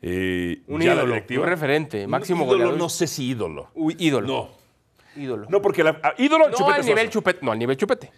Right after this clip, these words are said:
Speaker 1: No, Funes Mori causaba amor y odio. No, por eso yo no lo considero ídolo. Que es el máximo goleador, pues es un hecho. Su mejor jugador de la historia es,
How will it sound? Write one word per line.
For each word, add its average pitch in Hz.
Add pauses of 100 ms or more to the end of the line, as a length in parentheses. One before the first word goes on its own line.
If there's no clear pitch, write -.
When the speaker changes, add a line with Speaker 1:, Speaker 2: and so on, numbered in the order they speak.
Speaker 1:
No, 151
Funes 156
Mori 220
causaba 147
amor 117
y 104
odio. 92 (760)
No, 165
por 147
eso 160
yo 170
no 170
lo 147
considero 113
ídolo. 90 (340)
Que 120
es 120
el 208
máximo 151
goleador, 120
pues 107
es 87
un 110
hecho. - (520)
Su -
mejor 135
jugador 208
de 180
la 123
historia 135
es, -